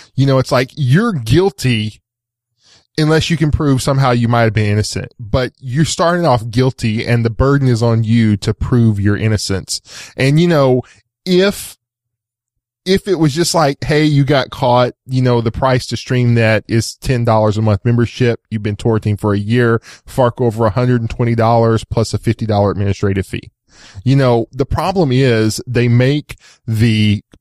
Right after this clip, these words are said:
penalty for something that may or may not be illegal. They make the penalty. I mean, it's like you stole a Pop-Tart, you're hung in the square at noon. I, it is kind of,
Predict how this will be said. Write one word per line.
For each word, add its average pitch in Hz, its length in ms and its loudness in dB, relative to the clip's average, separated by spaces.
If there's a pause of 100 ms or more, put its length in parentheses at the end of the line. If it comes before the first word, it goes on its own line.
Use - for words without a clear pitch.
penalty 104 840 -2 (260)
for 127 140 0
something 135 420 -2
that 113 120 -2
may 131 200 2
or 123 100 2
may 117 180 2
not 110 400 0
be 104 480 -2 (140)
illegal. 110 720 0
They 113 220 -2
make 123 380 0
the 117 100 -2
penalty. 127 600 0
I 113 120 0
mean, 127 320 2
it's 127 240 -2
like 123 480 0 (240)
you 131 200 2
stole 143 260 0
a 127 40 2
Pop-Tart, 113 760 0 (240)
you're 123 180 2
hung 131 280 -2
in 117 80 0
the 117 60 0
square 113 360 0
at - 80 -8
noon. 104 360 0 (760)
I, - 140 -4
it 127 180 -6
is 123 320 0
kind 120 320 -2
of, 110 140 -4